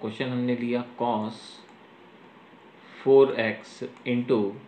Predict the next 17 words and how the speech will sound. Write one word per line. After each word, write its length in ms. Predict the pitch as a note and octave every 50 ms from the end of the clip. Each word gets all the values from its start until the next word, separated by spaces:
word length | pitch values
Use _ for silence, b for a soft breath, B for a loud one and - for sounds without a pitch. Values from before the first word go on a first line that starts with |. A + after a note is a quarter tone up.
| - - - - - - - - - - - - - - - - - - - - - -
cos 500 | - C3+ C3 A#2+ G#2+ G#2+ G#2+ B2 A#2+ - - - - - - - - - -
six 400 | - - - C3+ B2+ - - -
x 360 | G2 F#2 F#2 - - - - - - - - - - - - - - - - - - - - - - - - - -
और 240 | A#2+ B2 B2 B2 B2
dx, 640 | A2 G#2+ A2+ G#2+ G2+ F#2+ F2+ - - - - - - - -
right? 260 | A#2+ C#3+ E3 E3 - - - - - - - - - - B B B B B B B B
अब 120 | C#3+ C#3+
देखिए 560 | C#3 D#3 D3+ - G3 G3 F#3+ F3+ - - C#3+ C#3
ऐसे 240 | C#3 C#3 - F3+ F3
question 360 | - D3+ C#3 C3+ - D#3+ D3+
में 300 | D3+ D3+ D3+ D#3 E3 D#3+
हम 220 | C#3+ C#3+ D3 C#3+ C#3+
जो 120 | C#3+ D3 C#3+
formula 420 | C#3+ - A2+ A2 A2 A#2+ C3+ C#3+
apply 340 | C3 B2 - C3 B2+ B2+ B2+
करते 320 | B2+ - A2+ A2 - C#3 C#3+
हैं 340 | C#3 A#2+ G#2 G2+ G2+ A2+